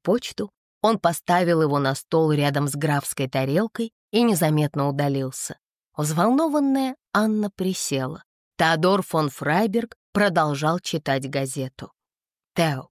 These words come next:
пожалуйста, посмотри, есть ли какие-нибудь новости для Анны",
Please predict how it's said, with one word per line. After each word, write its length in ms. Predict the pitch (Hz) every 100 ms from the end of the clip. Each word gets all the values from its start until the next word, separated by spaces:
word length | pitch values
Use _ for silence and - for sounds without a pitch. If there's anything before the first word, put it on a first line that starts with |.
| -
пожалуйста, 640 | 196 147 135 - - 175
посмотри, 580 | 151 - 151 135 147 143
есть 380 | 139 156 202 -
ли 100 | 202
какие-нибудь 680 | 202 185 175 165 160 151 147
новости 580 | 135 151 160 196 - 208
для 260 | 185 220 220
Анны", 480 | - 226 143 131 -